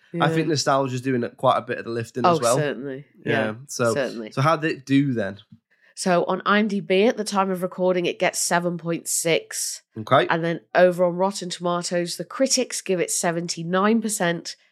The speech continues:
Speaker 2: and then the audience give it eighty-six percent.
Speaker 1: Wow.
Speaker 2: So the
Speaker 1: High
Speaker 2: audience
Speaker 1: praise
Speaker 2: like
Speaker 1: from
Speaker 2: it
Speaker 1: the
Speaker 2: even more
Speaker 1: audience.
Speaker 2: than they, they like it even more than I do, which I, I was
Speaker 1: Yeah.
Speaker 2: surprised to see that. I, I thought the critics would be higher.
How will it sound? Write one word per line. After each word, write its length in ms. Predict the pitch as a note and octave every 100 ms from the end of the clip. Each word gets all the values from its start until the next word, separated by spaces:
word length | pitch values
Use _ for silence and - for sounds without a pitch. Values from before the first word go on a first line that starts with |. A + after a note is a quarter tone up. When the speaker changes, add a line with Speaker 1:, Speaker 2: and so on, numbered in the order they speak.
| _ -
Speaker 2:
and 120 | F3
then 120 | E3+
the 160 | D#3+ -
audience 480 | C4 B3+ A3+ F3+ -
give 240 | F#3+ F3+
it 100 | F3
eighty-six 800 | - E3+ F#3 G#3+ G#3 - C4+ - -
percent. 720 | G3+ - D3 C3 B2 - -
Speaker 1:
Wow. 400 | A#2 C3+ A2+ - _ _ _ _
Speaker 2:
So 140 | -
the 60 | G3+
Speaker 1:
High 100 | G#3+
Speaker 2:
audience 120 | A#3+ G3+
Speaker 1:
praise 160 | C3+
Speaker 2:
like 140 | F#3 F#3+
Speaker 1:
from 80 | -
Speaker 2:
it 40 |
Speaker 1:
the 60 | A#2+
Speaker 2:
even 280 | C3+ F#3 F#3
more 160 | F3+
Speaker 1:
audience. 580 | F3 F3 E3 D#3+ - -
Speaker 2:
than 180 | F#3+ F#3+
they, 80 | F#3+
they 120 | F#3
like 280 | F#3+ G#3+ A3
it 40 |
even 200 | E3 E3+
more 160 | F3 E3+
than 120 | E3+
I 240 | E3+ G3 B3
do, 240 | E3+ D3
which 300 | C#3 - -
I, 80 | F3+
I 160 | F#3+ F3+
was 120 | A#2+
Speaker 1:
Yeah. 120 | C#3+
Speaker 2:
surprised 360 | C#3+ G3+ G#3+ G3
to 60 |
see 280 | - F3 F#3+
that. 120 | D#3+
I, 220 | G2 D#3 -
I 140 | F3
thought 240 | F3 G3
the 80 | D#3+
critics 460 | - F3+ F3 - -
would 120 | D#3+
be 140 | D3+
higher. 400 | D3 D#3 D3 A2